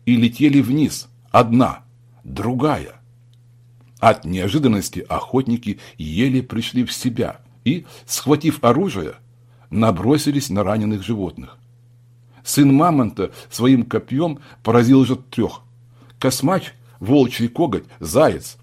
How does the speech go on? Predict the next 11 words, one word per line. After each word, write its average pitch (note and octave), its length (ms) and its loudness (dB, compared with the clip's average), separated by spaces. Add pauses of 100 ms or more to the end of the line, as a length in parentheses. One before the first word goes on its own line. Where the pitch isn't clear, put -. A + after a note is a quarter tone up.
(140)
и A#2 120 4
остальные C#3 520 0
мужчины A2 600 -4 (300)
тяжелыми B2 500 4
дубинами G2+ 680 -2 (200)
добивали A#2+ 500 0
других. A#2 460 -6 (1600)
Крики C3 260 0
ликования A#2 760 0
и A2 100 4
рев B2+ 260 4